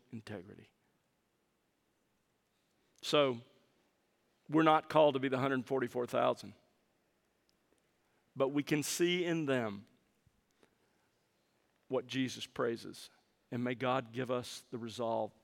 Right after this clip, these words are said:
to pursue those qualities. But in the end, this is not about the hundred forty-four thousand.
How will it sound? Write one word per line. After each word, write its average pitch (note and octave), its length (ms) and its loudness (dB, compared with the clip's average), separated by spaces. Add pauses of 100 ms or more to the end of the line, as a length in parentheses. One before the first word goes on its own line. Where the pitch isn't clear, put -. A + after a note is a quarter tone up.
to - 80 -18
pursue A#2 500 -6
those G2+ 220 -10
qualities. G#2+ 640 -8 (800)
But D3 120 6
in D3+ 80 6
the E3 220 8
end, F#3 340 4 (100)
this D3 220 2
is D3 120 -2
not D3+ 240 6
about C#3+ 300 6
the B2+ 80 -2
hundred C3 280 0
forty-four A#2+ 400 -4
thousand. A2 460 -4